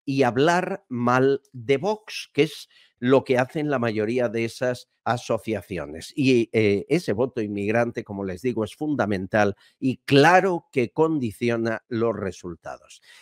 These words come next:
Miren, no es casualidad que el pasado mes de abril Sánchez, eh, aprobara en el Congreso la regularización extraordinaria de medio millón de inmigrantes. ¿Se acuerdan?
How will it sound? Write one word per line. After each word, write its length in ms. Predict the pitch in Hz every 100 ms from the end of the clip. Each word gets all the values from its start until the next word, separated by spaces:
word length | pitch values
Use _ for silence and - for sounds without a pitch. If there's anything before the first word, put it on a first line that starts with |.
| -
Miren, 500 | 143 170 175 156 151 _
no 220 | 147 190
es 160 | 214 -
casualidad 760 | 151 - 170 160 135 127 139
que 100 | -
el 180 | 127 120
pasado 500 | 135 123 175 170 139
mes 380 | 135 160 135 107
de 180 | 123 110
abril 580 | 107 117 139 123 113 - _ _ _ _ _ _ _
Sánchez, 840 | - 165 156 151 127 123 131 - _ -
eh, 280 | 127 120 117
aprobara 800 | 131 123 135 127 120 156 147 139
en 160 | 131 143
el 420 | 156 151 143 123
Congreso 920 | 139 127 123 156 156 - 113 117 - _ _ _ _ _ _ _
la 480 | 120 123 120 117 113
regularización 1300 | 139 147 147 127 139 127 131 123 139 120 156 170 151
extraordinaria 1200 | 139 - 151 156 151 127 131 120 123 139 143 135
de 220 | 127 123
medio 500 | 127 135 117 120 117
millón 540 | 117 107 110 113 110
de 100 | 104
inmigrantes. 800 | 98 101 107 170 151 95 85 85
¿Se 100 | 123
acuerdan? 640 | 104 214 220 139 95 80